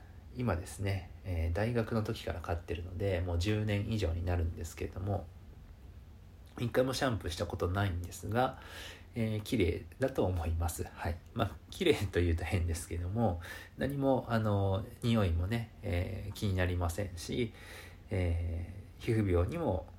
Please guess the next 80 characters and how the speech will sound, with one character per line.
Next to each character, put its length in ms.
ん？ 140
ま 80
あ、 40
そ 140
う 40
で 80
す 100
ね。 260
え 220
ー、 20
ま 100
あ、 120
ち 60
ょ 40
っ 20
と 140
ね、 240
あ 100
の、 160
違 300
う 80
意 60
味 100
で 100
の、 220
あ 100
の、 120
皮 140
膚 100
の 220
問 200
題 160
は 80
あ 60
る 100
ん 80
で 80
す 140
が、 200
え 300
ー 20
っ 40
と、 380
何 220
か 100
で 100
す 100
ね、 160
シ 120
ャ 100
ン 100
プ 120
ー 180
を 60
し 160
な 140
い 80
か 160
ら、 240
あ 60
の、 400
皮 140
膚 140
病 140
に 100
な 100
っ 40
た 200
と 100
い 80
う 40
こ 120
と 120
は 100
な 160
い 60
ん 60
で 60
す 120
ね。 160